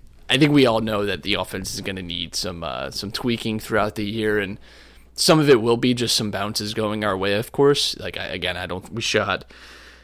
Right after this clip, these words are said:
twenty-seven percent <laughs> from three. Um, I don't really expect that to continue, but, uh, you know, I, I, I just think,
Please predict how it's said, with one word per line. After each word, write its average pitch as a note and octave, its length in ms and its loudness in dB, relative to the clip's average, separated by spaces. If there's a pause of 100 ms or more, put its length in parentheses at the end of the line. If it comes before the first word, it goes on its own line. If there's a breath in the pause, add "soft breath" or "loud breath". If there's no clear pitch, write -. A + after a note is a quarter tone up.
(540 loud breath)
twenty-seven C#3+ 800 4
percent C3+ 680 4
<laughs> - 680 2
from D3 300 4
three. E3 460 -2 (460 loud breath)
Um, G2 480 4 (180)
I A2 60 -2
don't A2 320 0
really G#2+ 440 0
expect - 400 -4
that G2+ 300 -4
to D3+ 80 -2
continue, E3 640 0 (480 soft breath)
but, F#2+ 260 0
uh, D#2+ 360 -2 (420)
you B2 140 2
know, G#2 80 -2
I, F2+ 260 -4
I, - 60 -8 (100)
I G#2 100 2
just G#2+ 260 -2
think, G2 340 -6